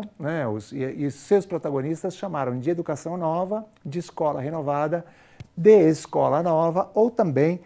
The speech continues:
de escolanovismo, né? Então, uma concepção escolanovista, né, ela já não está mais na sociedade de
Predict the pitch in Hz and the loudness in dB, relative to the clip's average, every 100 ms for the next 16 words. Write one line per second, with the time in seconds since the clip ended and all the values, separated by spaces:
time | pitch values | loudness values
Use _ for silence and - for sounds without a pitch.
0 | _ 170 170 160 196 - - 170 165 185 | _ -4 0 2 0 -4 -6 -4 -4 -4
1 | 123 104 92 107 123 147 135 151 160 - | -4 -6 -6 -10 -8 -8 -4 -4 -4 -10
2 | - _ - 190 196 170 - - 220 233 | -20 _ -6 -2 -2 -2 -4 0 0 0
3 | - 175 - - 139 123 - 165 160 170 | -2 -4 -4 -8 -8 -6 -6 -4 -2 -2
4 | 165 202 202 233 233 - _ - 196 170 | -2 -2 -2 -4 -6 -8 _ -2 0 2
5 | 147 135 160 165 - 151 127 127 117 113 | 2 0 -2 -4 -2 -2 -2 -2 -4 -6
6 | 123 135 139 131 117 113 113 113 | -8 -10 -8 -4 -4 -4 -6 -8